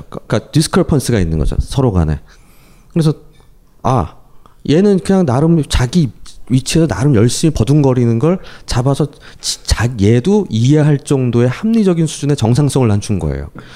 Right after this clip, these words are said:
학교는 졸업하자. 아침 가고 재미없더라도 앉아서 자빠져 자라. 대신 친구랑 떠들고 재밌게 놀아라. 나머지 십 분 쉬-, 쉬는 시간 십 분 동안. 재밌지 않니?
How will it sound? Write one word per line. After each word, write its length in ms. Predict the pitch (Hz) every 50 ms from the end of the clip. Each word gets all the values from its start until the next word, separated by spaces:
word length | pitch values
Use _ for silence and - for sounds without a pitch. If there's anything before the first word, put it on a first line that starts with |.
| - - - -
학교는 460 | - 190 - - - 190 190 190 -
졸업하자. 520 | - 107 107 - - 95 - - 78 76 - - - - - - - - - - - - - - - _ - - - - - - - - - - - - - -
아침 300 | - - - - - 139
가고 260 | - - 107 110 156
재미없더라도 560 | 156 - 113 120 135 127 113 - - 135 120 82
앉아서 380 | 92 110 113 120 113 131 117
자빠져 380 | - - - - - - 120 120
자라. 360 | - - 101 107 101 80 - - - - - - - - - - - - - _ _ - _ _ _ - - - -
대신 220 | - 139 135 139
친구랑 360 | - - - 190 175 180 160 156 - -
떠들고 260 | - 190 185 175 170
재밌게 300 | 156 - 123 123 120 135
놀아라. 280 | 110 110 135 156 120 98
나머지 280 | 90 98 107 107 104
십 80 | - -
분 80 | - 131
쉬-, 180 | - - - -
쉬는 280 | - - - 175 170 147
시간 140 | - 139 120
십 160 | - - -
분 140 | 170 151 147
동안. 280 | - 117 95 92 85 80 - - _ _ _ -
재밌지 400 | - - 123 131 127 - - 123
않니? 380 | 101 101 107 104 95 85 73